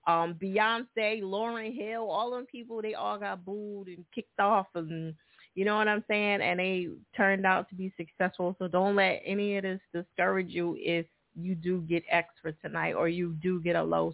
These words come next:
score. So it's not the end of the world. So I just wanna, like,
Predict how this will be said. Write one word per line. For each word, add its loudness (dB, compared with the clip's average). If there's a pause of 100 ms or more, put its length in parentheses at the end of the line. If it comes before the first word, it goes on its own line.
(100)
score. 4 (120)
So 2 (440)
it's 0
not 4
the 0
end 2
of -4
the -4
world. 2
So -10
I -4
just -12
wanna, -2
like, -4